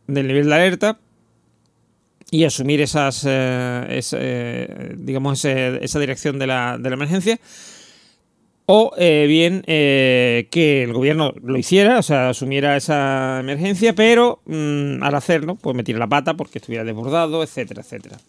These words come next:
¿no? Eh, ¿qué quiero que os diga? Yo, mm, si esto fue así, yo solo veo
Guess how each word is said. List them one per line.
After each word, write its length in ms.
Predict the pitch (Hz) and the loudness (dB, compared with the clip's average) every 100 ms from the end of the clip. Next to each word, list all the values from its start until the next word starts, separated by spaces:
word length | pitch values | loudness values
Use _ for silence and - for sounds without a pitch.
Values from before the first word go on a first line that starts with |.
| - | -16
¿no? 180 | 143 269 _ - - _ _ _ _ - | -14 -14 _ -20 -20 _ _ _ _ -10
Eh, 420 | 127 127 - - - _ _ _ _ _ _ _ _ _ _ _ _ - | -8 -8 -12 -18 -20 _ _ _ _ _ _ _ _ _ _ _ _ -6
¿qué 120 | 202 | -2
quiero 180 | 185 208 | 0 2
que 80 | 185 | 2
os 80 | 202 | 2
diga? 320 | 262 151 - | 2 2 -2
Yo, 440 | 120 143 170 214 - | -2 2 4 4 2
mm, 1300 | 170 160 151 147 143 139 139 135 131 127 127 120 117 - - - _ _ _ _ _ _ _ - _ - _ | 0 -2 -2 -4 -4 -6 -6 -6 -6 -8 -8 -10 -12 -14 -20 -20 _ _ _ _ _ _ _ -18 _ -20 _
si 140 | - | -4
esto 160 | 143 208 | 0 2
fue 160 | 180 165 | 2 0
así, 400 | 156 185 - 131 | 0 -4 -4 -6
yo 120 | 147 | -6
solo 240 | - 190 160 | 0 2 4
veo 340 | 151 147 | 4 2